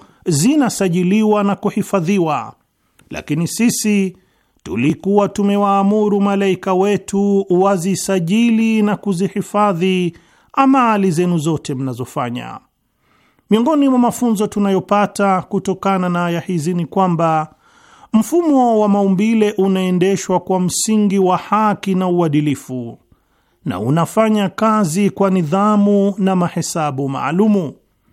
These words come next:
na amali na matendo yote ya mtu yanarekodiwa na kuhifadhiwa.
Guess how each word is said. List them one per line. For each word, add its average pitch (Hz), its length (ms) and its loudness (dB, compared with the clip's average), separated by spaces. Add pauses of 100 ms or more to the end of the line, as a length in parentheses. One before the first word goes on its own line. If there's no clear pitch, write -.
(340)
na - 180 -10
amali 180 460 0
na 185 120 0
matendo 185 560 0
yote 196 520 0
ya 180 120 -2
mtu 170 640 -2 (300)
yanarekodiwa 165 1400 0 (240)
na 175 300 2
kuhifadhiwa. 120 1000 -6